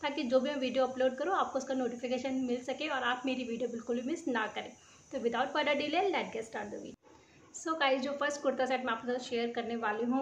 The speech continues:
वो है brand name Janasya brand की ये कुर्ता set है। अगर आप Amazon पे जाके search करेंगे ना, कि Janasya brand के जितने भी कुर्ता set हैं ना, वो काफ़ी affordable price पे और party wear कुर्ता set आपको वहाँ पे मिल जाते हैं और affordable price में। चाहे आप कुर्ता set ले लीजिए या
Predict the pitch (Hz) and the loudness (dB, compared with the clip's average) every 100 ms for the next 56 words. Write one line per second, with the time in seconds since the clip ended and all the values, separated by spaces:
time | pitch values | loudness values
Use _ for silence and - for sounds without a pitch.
0 | 240 247 285 247 254 247 202 220 214 233 | 0 0 0 2 0 0 -2 -2 0 0
1 | 247 240 247 233 220 202 220 233 277 262 | 0 2 0 0 -2 -2 -4 -2 -2 2
2 | 247 233 233 254 262 226 - 240 233 233 | 0 0 0 0 0 -4 -4 -6 -6 -6
3 | 233 247 269 262 - - 233 240 254 254 | -6 -2 0 0 -2 -6 0 2 2 0
4 | 254 220 214 233 233 233 226 214 214 226 | -2 -4 -4 -4 -4 -4 -6 -8 -6 -8
5 | 262 254 233 214 233 294 277 247 233 233 | -8 -4 -2 -2 -4 -4 0 0 0 -2
6 | 240 233 - 294 320 311 233 233 233 214 | -4 -6 -8 -6 -4 -2 -4 -2 -4 -6
7 | 214 220 240 254 - 269 349 - 240 247 | -6 -4 -4 -4 -4 -4 -4 -4 -2 -2
8 | 233 247 240 233 220 - 262 277 - 247 | -2 -2 -2 -4 -4 -2 -4 -4 -4 -4
9 | 254 302 294 285 247 247 247 254 311 254 | -2 -2 -2 -2 -2 -2 -4 -6 -6 -2
10 | 233 226 277 233 220 233 220 220 262 302 | -2 -2 -4 -2 0 2 0 -2 -6 -6
11 | - - - 277 277 277 269 285 247 285 | -12 -20 0 2 2 2 0 0 -2 -2
12 | - 233 202 226 233 254 254 247 - 247 | -4 -2 -2 0 2 4 4 0 -2 -2
13 | 262 247 247 240 254 | -2 -2 0 0 0